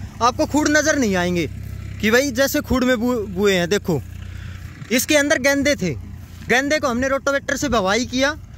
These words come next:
दोबर। उसके बाद हमने इसके अंदर ज़मीन उपचार किया, जैसे सरसों की खली, चूना और थोड़ा सा फर्टिलाइज़र वगैरह और कुछ एनपीके, बायो एनपीके इसमें मिला के और उसको छिड़का। फिर एक बार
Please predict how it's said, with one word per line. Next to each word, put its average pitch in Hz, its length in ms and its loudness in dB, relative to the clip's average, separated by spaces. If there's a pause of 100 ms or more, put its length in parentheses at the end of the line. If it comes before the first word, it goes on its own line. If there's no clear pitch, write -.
(180)
दोबर। 247 420 2 (380)
उसके 233 220 0
बाद 277 220 2
हमने 247 260 2
इसके 277 260 -2
अंदर 269 300 0 (360)
ज़मीन 254 300 4
उपचार 262 360 2
किया, 269 260 2
जैसे 254 320 0
सरसों - 920 -2
की 262 120 0
खली, 254 340 2
चूना 254 500 2 (380)
और 247 280 6
थोड़ा 254 220 4
सा 254 120 -2
फर्टिलाइज़र 240 580 0
वगैरह 254 380 2 (640)
और 233 280 6
कुछ - 220 0
एनपीके, 226 1040 0 (920)
बायो 233 280 4
एनपीके 262 480 0
इसमें 262 240 0
मिला 226 240 4
के 311 180 -2 (420)
और 233 160 4
उसको 262 220 0
छिड़का। 180 440 0 (440)
फिर 277 200 4
एक 277 180 2
बार 285 260 0